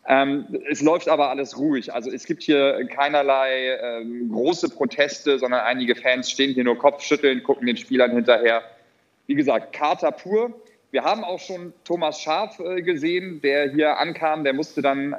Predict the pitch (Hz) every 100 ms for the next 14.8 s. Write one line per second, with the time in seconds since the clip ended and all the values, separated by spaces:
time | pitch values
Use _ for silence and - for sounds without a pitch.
0 | - 139 - 127 135 143 127 - 151 147
1 | 139 165 165 160 156 147 165 160 147 160
2 | 165 151 151 147 _ _ _ - 165 -
3 | 170 170 170 156 _ - 143 131 143 156
4 | 165 - 156 151 143 123 160 165 160 135
5 | 240 - 151 165 151 147 156 143 147 147
6 | - _ - - 175 156 156 160 170 139
7 | - 135 139 - 156 156 - - 127 127
8 | 127 - - _ _ 139 139 - 160 156
9 | 139 170 165 139 180 - 185 165 175 -
10 | 151 - 151 151 156 - _ _ 123 147
11 | 180 170 - 151 151 160 156 131 139 -
12 | 165 147 147 143 139 - 170 165 156 -
13 | 165 160 143 143 147 139 143 139 131 147
14 | 123 135 165 165 151 131 143 147